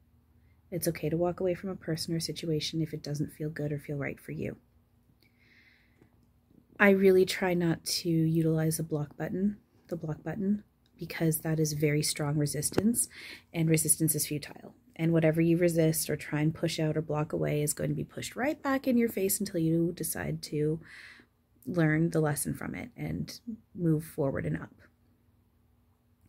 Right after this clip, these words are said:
At the same time, there are certain cases where I do utilize it.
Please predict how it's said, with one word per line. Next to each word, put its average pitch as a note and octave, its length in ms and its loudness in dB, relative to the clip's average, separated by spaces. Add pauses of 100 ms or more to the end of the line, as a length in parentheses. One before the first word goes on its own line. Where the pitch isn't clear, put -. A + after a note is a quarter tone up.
(1040)
At G3 180 2
the G3 60 -2
same F3 260 4
time, E3 500 0 (1120)
there E3+ 220 4
are D#3+ 140 6
certain E3+ 280 0
cases E3+ 400 -4
where A3 120 0
I A3 80 4
do G#3 140 0
utilize E3 640 0
it. E3 180 -2